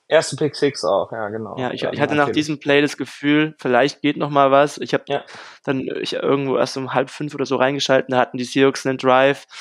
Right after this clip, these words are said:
Speaker 2: beim Stand von vierundzwanzig zu, äh, zehn.
Speaker 1: Genau,
Speaker 2: Ähm,
Speaker 1: zwei
Speaker 2: die Seahawks
Speaker 1: Touchdowns zum
Speaker 2: driven
Speaker 1: Rückstand.
Speaker 2: dann, äh, Seahawks driven runter,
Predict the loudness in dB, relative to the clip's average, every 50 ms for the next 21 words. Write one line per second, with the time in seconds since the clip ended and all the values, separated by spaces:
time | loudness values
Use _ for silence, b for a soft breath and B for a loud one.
0 | B B B -4 -2 -2 -2 0 2 2 2 2 2 -2 -6 -10 -12 -4 0 4
1 | 4 4 4 2 0 -6 -6 -2 0 0 2 0 -2 -4 0 0 0 0 0 -2
2 | -4 -4 -6 -6 -6 _ -18 -18 -14 -10 -8 -6 -4 -2 0 0 0 2 2 0
3 | 0 -2 _ _ _ _ _ -8 -6 -4 -4 -2 -2 -4 -4 -6 -8 -10 -10 -4
4 | 0 2 4 4 2 0 -4 -10 _ _ _ _ b b b b b b 4 4
5 | 4 4 4 4 4 2 2 0 -2 2 4 4 4 4 4 4 4 4 4 2
6 | 2 2 2 2 4 4 4 2 2 0 0 2 2 0 0 -2 -4 -6 -6 -8
7 | -12 -14 -16 -20 -20 -20 -20 _ -20 -20 -20 -20 -16 -6 -2 0 0 0 0 -2
8 | -2 2 2 4 2 2 0 -2 -2 -2 -2 0 0 2 2 4 4 2 0